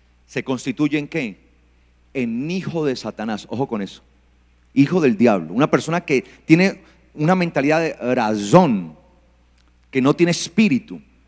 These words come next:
mezquindad, escasez, tacañez, todo, llámelo como lo quiera llamar, ojo malo.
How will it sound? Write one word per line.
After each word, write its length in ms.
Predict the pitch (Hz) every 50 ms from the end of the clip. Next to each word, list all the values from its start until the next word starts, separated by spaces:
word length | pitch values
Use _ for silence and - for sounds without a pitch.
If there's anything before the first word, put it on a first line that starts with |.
| _ _ _ _ _ _ _ _
mezquindad, 1000 | - 120 131 135 - - - - 131 123 120 117 107 - 147 165 170 156 120 - - _ _ _ _ _ _ _ _ _
escasez, 1400 | - 139 135 - - - 151 117 - - - - 180 175 180 170 143 120 - - - - - - - - - _ _ _ _ _
tacañez, 720 | - 127 131 - - 135 113 110 110 117 151 180 170 143 -
todo, 280 | - 151 160 160 156 - _ _
llámelo 400 | 101 113 135 151 156 160 156 147
como 180 | - 131 123 123
lo 80 | 123 120
quiera 180 | - 160 160
llamar, 340 | 151 151 151 175 202 214 - _ _ _ _ _ _ _ _ _ _ _ _ _ _ _ _ _ _
ojo 280 | - 147 151 135 156 143
malo. 460 | 131 135 156 180 180 143 117 95 78